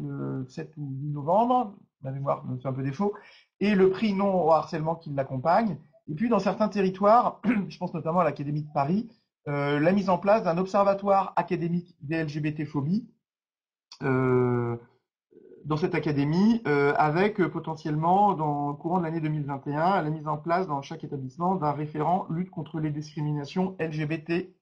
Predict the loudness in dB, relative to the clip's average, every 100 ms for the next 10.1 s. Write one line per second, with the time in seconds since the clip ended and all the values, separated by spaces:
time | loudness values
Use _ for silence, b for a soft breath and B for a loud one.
0 | _ -6 -6 -6 -16 _ _ -20 b b
1 | b b b _ 4 6 8 6 4 2
2 | -2 -4 -2 -2 0 0 -2 -4 -4 2
3 | 4 6 4 4 2 0 0 2 2 2
4 | 0 0 4 4 4 2 2 0 0 -4
5 | -8 -10 -8 -4 -2 -2 -2 -6 2 6
6 | 6 6 6 4 2 b b b _ -8
7 | -4 -2 -2 -4 -4 4 8 8 8 4
8 | 2 2 2 0 -2 -2 -2 0 0 0
9 | 2 2 2 -6 -12 0 6 6 6 2